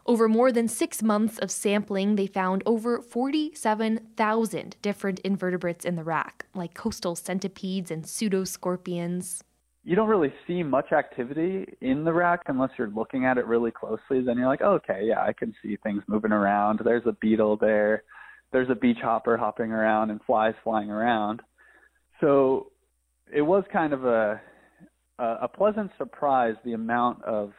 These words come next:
Speaker 2: organisms we found in those samples.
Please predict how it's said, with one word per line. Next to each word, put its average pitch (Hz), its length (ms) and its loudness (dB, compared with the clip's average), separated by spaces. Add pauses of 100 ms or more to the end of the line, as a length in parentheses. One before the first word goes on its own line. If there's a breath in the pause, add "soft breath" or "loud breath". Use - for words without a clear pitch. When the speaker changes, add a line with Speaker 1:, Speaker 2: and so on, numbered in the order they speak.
(540)
Speaker 2:
organisms 113 640 -2
we 107 120 -4 (100)
found 107 400 0 (320)
in 110 180 0
those 104 180 2 (160)
samples. 113 500 0